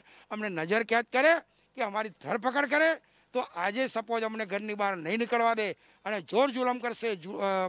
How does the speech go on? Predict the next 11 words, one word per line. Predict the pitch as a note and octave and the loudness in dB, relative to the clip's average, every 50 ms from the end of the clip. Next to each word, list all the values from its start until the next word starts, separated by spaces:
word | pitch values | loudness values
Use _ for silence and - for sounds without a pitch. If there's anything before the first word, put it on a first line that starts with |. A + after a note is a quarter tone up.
| - - | -4 -4
અ, | F#3 F#3 F#3 | -4 -4 -4
પોલીસ | F3 F#3+ G#3+ C4 C#4+ A#3 | -2 0 0 0 2 2
દમન | C4 C4+ C4 C4 C4 | 0 0 0 0 -2
કરશે | A#3+ B3+ A#3 - A#3 A#3 F#3+ - - _ _ _ _ _ _ _ _ _ | -2 -4 -2 -2 -2 -2 -2 -4 -8 _ _ _ _ _ _ _ _ _
તો | - B3+ C#4 | 2 2 2
પણ | C#4 - C4+ C4 A3+ F3 - _ _ _ _ _ - | 2 2 2 2 0 0 -6 _ _ _ _ _ -10
અમારા | F3+ G3 G#3 G#3+ G#3+ G#3+ G#3 G3+ | -6 -2 0 0 2 0 0 -2
બોડી | F#3+ F#3 F#3+ G#3+ A3+ B3+ B3+ B3 | -2 -2 -2 -2 -2 -2 -4 -6
ક-, | - - G#3+ - - - - | -6 -6 -6 -6 -6 -6 -2
ખેડૂત | - A3 C4 C#4+ B3 | 0 0 0 2 2
આગેવાનો | B3+ B3 A#3+ B3 B3 B3 A#3+ A#3 A3 F#3 - | 2 2 2 0 -2 -2 -2 -2 -4 -6 -8